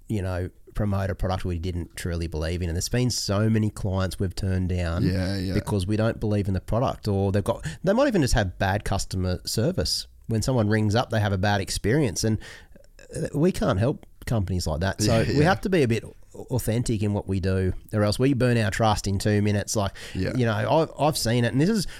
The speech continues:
Speaker 1: I guess it comes back to the media training I've had in, in publishing, but I see these guys that start a Instagram or a YouTube page or whatever, they start doing videos, and the next minute they're flogging off, like, some cheap loan company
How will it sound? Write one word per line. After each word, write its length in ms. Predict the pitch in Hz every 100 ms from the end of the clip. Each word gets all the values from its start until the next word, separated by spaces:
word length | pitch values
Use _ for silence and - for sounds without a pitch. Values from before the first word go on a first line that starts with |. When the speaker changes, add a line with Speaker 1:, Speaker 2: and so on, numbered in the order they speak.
| -
Speaker 1:
I 80 | 117
guess 200 | 127 113
it 40 |
comes 200 | 120 117
back 160 | 104 -
to 60 |
the 100 | 104
media 320 | 95 98 101 104
training 380 | 101 98 95
I've 100 | 90
had 220 | 85 92 90
in, 180 | 92 -
in 200 | 101 92
publishing, 500 | 87 98 98 95 95
but 80 |
I 60 | 98
see 180 | - 127
these 160 | 123
guys 320 | - 104 98 95
that 180 | 90 - -
start 400 | - - 110 110
a 240 | 104 92 90
Instagram 520 | 104 - 98 98 92
or 60 | 104
a 20 |
YouTube 680 | 98 98 98 98 95 95 92
page 340 | - 90 98 95
or 40 |
whatever, 440 | 95 95 92 95 - -
they 100 | -
start 340 | - 117 104 104
doing 280 | 110 101 92
videos, 600 | 101 107 104 104 104 98
and 80 |
the 80 | 104
next 260 | 117 123 -
minute 260 | 110 110 110
they're 120 | 101
flogging 400 | - 104 113 110
off, 220 | 104 -
like, 200 | 101 95
some 220 | 110 101
cheap 320 | - 101 92
loan 360 | 95 95 101 110
company 500 | - 113 110 92